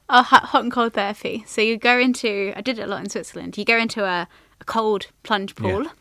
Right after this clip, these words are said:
Speaker 1: Cold, cold. And then you go off there, go into, like, a hot, um, hot sauna, or you go into a hot pool,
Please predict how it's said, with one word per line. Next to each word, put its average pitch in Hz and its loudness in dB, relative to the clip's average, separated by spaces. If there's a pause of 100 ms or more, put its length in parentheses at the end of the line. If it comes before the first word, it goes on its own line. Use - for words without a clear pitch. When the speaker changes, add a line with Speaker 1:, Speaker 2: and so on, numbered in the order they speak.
(800)
Speaker 1:
Cold, - -20
cold. - -20 (360)
And 233 4
then 226 0
you 220 -2 (480)
go - -6
off 208 -8
there, 339 0
go 240 -2
into, 240 -4
like, 202 -8
a 196 -10
hot, - -4 (300)
um, 180 -4
hot - -10
sauna, 262 4
or 190 -4
you 190 -4
go 190 -4
into 185 -6
a 185 -6
hot 208 -8
pool, 160 -6